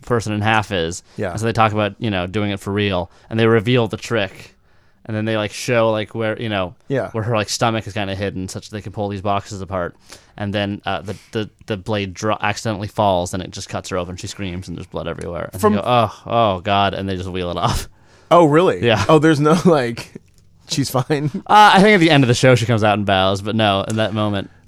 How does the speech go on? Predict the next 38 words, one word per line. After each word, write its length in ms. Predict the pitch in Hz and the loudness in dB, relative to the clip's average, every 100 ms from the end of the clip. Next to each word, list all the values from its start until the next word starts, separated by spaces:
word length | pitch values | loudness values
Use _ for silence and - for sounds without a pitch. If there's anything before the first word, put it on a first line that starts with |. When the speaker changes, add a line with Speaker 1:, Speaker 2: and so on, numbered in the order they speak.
| - | 0
Speaker 2:
Um, 460 | 156 156 151 151 - _ _ _ _ _ _ _ _ - | 4 4 2 0 -4 _ _ _ _ _ _ _ _ -6
uh, 300 | 131 123 120 | -2 0 -2
we 300 | - 135 143 | -6 -2 0
can 80 | 160 | 0
probably 180 | 170 160 | 2 4
wrap 180 | 135 123 | 4 4
it 40 | |
up, 140 | 139 104 | 2 2
but 260 | 113 117 | -2 -2
I 120 | 113 120 | -2 -2
was, 240 | 117 - - - | -2 -8 -18 -20
f-, 160 | - - | -20 -18
from 300 | - 139 139 | -2 0 4
what 160 | 156 165 | 4 4
you've 180 | 165 147 | 2 2
absorbed 480 | 120 104 127 123 | 2 0 2 2
from 160 | - 117 | -2 -6
other 180 | 107 110 | -4 -4
magicians, 760 | 101 98 92 85 80 85 - - - - - - - | -4 -6 -8 -12 -14 -18 -20 -20 -20 -20 -20 -20 -20
what 340 | 113 113 147 | -12 2 2
is, 280 | 160 139 - - - - - - - - _ _ _ _ | 2 -2 -10 -20 -20 -20 -20 -20 -20 -20 _ _ _ _
what 300 | 123 113 160 | -10 0 2
is, 160 | 165 139 - | 2 -2 -6
how 180 | 139 185 | 0 0
are 40 | |
people 240 | 185 180 156 | 0 -4 -4
regard 480 | 123 110 123 107 | -6 0 0 0
Penn 140 | - 113 | -4 -4
and 80 | 98 | -2
Teller 200 | 101 98 | -2 -4
these 180 | 95 | -6
days? 560 | 90 92 90 85 - - - | -8 -10 -10 -12 -16 -20 0
Speaker 1:
Oh, 200 | 156 110 | 2 2
still 340 | - - 120 117 | -4 -4 0 0
is, 80 | |
like, 160 | 104 98 | -2 -4
the 80 | 98 | -6
best. 380 | 95 101 - | -6 -6 -10